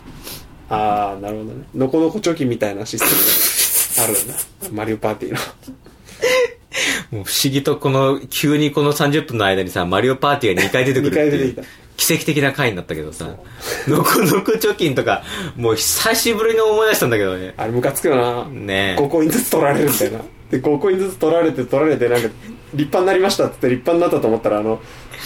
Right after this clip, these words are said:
Speaker 1: 大きい波が来て、
Speaker 2: うん。
Speaker 1: <laughs> 全部なくなっちゃうみたいな。
Speaker 2: ね。
Speaker 1: あれ嫌だったな。
Speaker 2: いいんだよ、あの、この子貯金の話はさ。<laughs> ご祝儀でしょ？
Speaker 1: それ大したこと、もうそ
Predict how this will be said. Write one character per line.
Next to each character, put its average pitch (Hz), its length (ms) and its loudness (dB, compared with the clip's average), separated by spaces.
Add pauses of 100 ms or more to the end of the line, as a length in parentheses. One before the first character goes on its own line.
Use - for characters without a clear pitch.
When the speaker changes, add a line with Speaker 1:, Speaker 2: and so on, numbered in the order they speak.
(280)
Speaker 1:
大 185 220 0
き 208 100 0
い 175 60 4
波 139 240 2
が 123 100 0
来 - 80 -6
て、 139 280 0
Speaker 2:
う 120 40 0
ん。 101 400 -8
Speaker 1:
<laughs> - 60 -20
全 185 180 2
部 135 100 2
な 123 140 2
く 151 60 2
な 151 80 4
っ - 20 -2
ち - 220 2
ゃ - 20 4
う 156 40 4
み 143 40 4
た 110 60 2
い - 40 4
な。 135 60 4
Speaker 2:
ね。 113 60 2 (760)
Speaker 1:
あ 120 140 -8
れ 123 80 0
嫌 127 140 4
だ 117 80 2
っ 104 120 -6
た 107 100 -10
な。 101 60 -10 (920)
Speaker 2:
い 117 100 -2
い 151 40 -2
ん 170 80 -2
だ 135 80 2
よ、 104 60 2
あ 98 40 -2
の、 92 100 -4
こ 98 80 -2
の 95 80 -2
子 95 60 -2
貯 - 140 -6
金 92 100 -4
の 87 60 -2
話 85 240 -4
は 82 80 -8
さ。 82 140 -6 (440)
<laughs> - 280 -16
ご 113 180 2
祝 170 200 2
儀 123 100 -2
で 78 60 -4
し - 120 -8
ょ？ 123 140 -8 (160)
Speaker 1:
そ - 220 -14
れ - 160 -20 (120)
大 - 140 -18
し - 100 -8
た 110 80 -6
こ 113 80 -8
と、 - 100 -16
も 127 200 -2
う 123 40 -8
そ - 140 -6